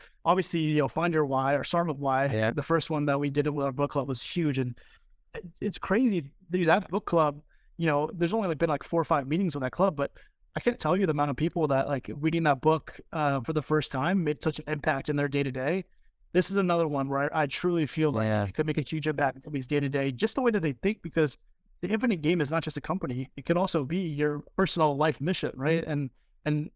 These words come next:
Speaker 1: and applying these principles for your own self.
Speaker 2: So I did a, um, I re-, recorded for, with the Odds and Ends guys yesterday, and that was, uh, Bitfloor Ghost and then, um, Classic Craig. They're both in,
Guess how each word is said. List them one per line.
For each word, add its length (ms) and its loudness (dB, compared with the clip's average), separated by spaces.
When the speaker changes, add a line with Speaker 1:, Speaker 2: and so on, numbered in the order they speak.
Speaker 1:
and 280 0
applying 320 0
these 100 0
principles 480 -2
for 140 0
your 200 2
own 380 -2
self. 320 -2
Speaker 2:
So 180 0
I 120 6
did 220 4
a, 260 6
um, 460 4
I 60 6
re-, 100 4
recorded 540 0
for, 400 2
with 200 0
the 80 2
Odds 220 4
and 100 0
Ends 180 0
guys 280 4
yesterday, 640 0
and 200 0
that 160 2
was, 300 0
uh, 160 4
Bitfloor 360 0
Ghost 440 0
and 200 2
then, 260 2
um, 280 2
Classic 280 0
Craig. 220 2
They're 100 2
both 300 2
in, 180 2